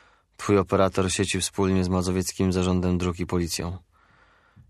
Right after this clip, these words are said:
I wtedy usłyszałem z tyłu syrenę. Odruchowo zjechałem na pobocze, bo karetki trzeba przepuszczać, ale to nie była karetka, tylko suka. I zatrzymała się przede mną. A jak ten debil, zamiast rzucić cholerny telefon gdzieś, gdziekolwiek, pod fotel, pod kurtkę, na podłogę, czekałem.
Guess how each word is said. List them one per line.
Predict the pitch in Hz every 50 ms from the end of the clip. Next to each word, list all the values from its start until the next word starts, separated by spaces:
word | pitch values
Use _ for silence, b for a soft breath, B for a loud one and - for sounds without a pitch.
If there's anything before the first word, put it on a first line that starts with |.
| _ -
I | 113
wtedy | - - 107 104
usłyszałem | 101 - - 98 - 110 101 98 95
z | - -
tyłu | - 104 98
syrenę. | 87 - 104 95 95 90 87 87 87 - b b b b b b b b b b b b b b b
Odruchowo | - 104 101 110 98 120 123 110 101 98
zjechałem | 87 90 85 90 92 90
na | 92 90
pobocze, | - 101 101 107 104 - 90
bo | 82 85
karetki | - - 87 82 - - -
trzeba | - - 90 78
przepuszczać, | - - - - 104 101 - 90 - -
ale | 73 82
to | - 87
nie | 87 87
była | 87 90 90 87
karetka, | - 95 92 92 87 - - 87
tylko | - 87 82 - 90
suka. | 87 - - - - - 78 - - _ _ _ _ _ _ _ _ _ _ _ _ _ _ _ _ _ _ -
I | 98
zatrzymała | 98 101 98 - - 110 101 87 87 85 87
się | - 90
przede | 82 - 95 85 85 67
mną. | 60 53 55 - 95 - - _ _ _ _ _ _ _ _ _ _ _ _ _ _ _ _ _ _ - 90
A |
jak | 98 104 98 95 - - 101 98
ten | - 101 98 95
debil, | 92 95 85 85 85
zamiast | 85 90 87 90 90 87
rzucić | 107 101 101 95 87
cholerny | - - 101 95 95 92 92 95
telefon | 90 - 95 95 90 - 92 92
gdzieś, | 90 87 92 95 90 85
gdziekolwiek, | 85 98 95 - 123 110 98 92 87 -
pod | - 101 95 -
fotel, | - 113 101 95 92 85
pod | - 98 -
kurtkę, | - - 110 101 - 98
na | 92 92
podłogę, | - 104 92 104 101 95 98
czekałem. | 92 - 104 98 - 87 85 78 - -